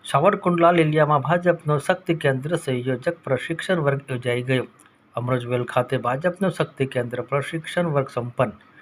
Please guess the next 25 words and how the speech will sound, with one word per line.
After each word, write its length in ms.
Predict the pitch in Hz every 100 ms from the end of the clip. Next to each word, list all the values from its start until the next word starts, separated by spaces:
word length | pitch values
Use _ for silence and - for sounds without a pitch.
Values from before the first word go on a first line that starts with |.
| - _
કાર્યકર્તાઓને 920 | - 123 131 131 123 123 127 127 123 127
કૌશલ્ય 440 | 147 139 175 180
નિખારવાનો 760 | 175 - 147 139 131 127 123
મુખ્ય 380 | 123 143 - 185
ઉદ્દેશ. 420 | 175 131 - 127 113 - _ - - _ -
અભ્યાસ 300 | 123 131 127 127
વર્ગ 180 | 127
થકી 340 | 131 - 127 127
સંગઠનના 640 | - 131 160 160 147 131
પાયાના 440 | 123 123 123 123 127
કાર્યકરોને 720 | 131 143 170 147 135 135 160
સશક્ત 500 | - 127 - 165 175
બનાવવાનો 560 | 143 127 120 120 120
પ્રયાસ. 420 | 120 131 127 123 120 - _ _ _ _ -
આ 80 | 127
પ્રસંગે 500 | - 135 156 160 180
અનેક 340 | 143 131 123
મહાનુભાવો 800 | 123 123 135 160 165 143 139 131
ઉપસ્થિત 480 | 113 127 - 127 120
રહી 140 | 131
કાર્યકર્તાઓને 960 | 156 123 120 123 127 123 127 120 127 160
માર્ગદર્શન 600 | 131 120 131 127 - 185
પૂરું 320 | 156 123 123
પાડ્યું 320 | 117 110 113
હતું. 320 | 127 131 104